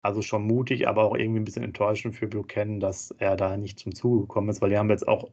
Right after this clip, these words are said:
glaub ich, in der, ne, die haben wir noch, auch noch nie, außer bei Testspielen, mal von Anfang an gesehen, oder? Könnt gerne noch mal mir sagen, ob ich jetzt richtig liege oder falsch. Ich bin mir jetzt nicht ganz sicher, aber ich meine nicht, den habe ich gefühlt nie irgendwie länger als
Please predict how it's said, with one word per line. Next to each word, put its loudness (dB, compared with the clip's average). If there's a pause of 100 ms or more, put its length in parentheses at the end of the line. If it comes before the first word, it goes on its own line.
(180)
glaub 0
ich, -8 (640)
in -6
der, -4 (360)
ne, -2
die 0
haben 0
wir -2
noch, -4
auch -2
noch 2
nie, 4
außer 2
bei 0
Testspielen, -2 (320)
mal 2
von -4
Anfang -4
an 0
gesehen, 0
oder? 2 (260)
Könnt 0
gerne 6
noch 6
mal 4
mir 2 (160)
sagen, 4
ob -2
ich -18
jetzt -2
richtig -2
liege 0
oder 2
falsch. 4
Ich -20
bin 0
mir 0
jetzt -6
nicht -8
ganz -8
sicher, 0
aber 0 (400)
ich -18
meine 4
nicht, 0
den -2
habe 0
ich -12
gefühlt -2
nie 4
irgendwie 4
länger 2
als -2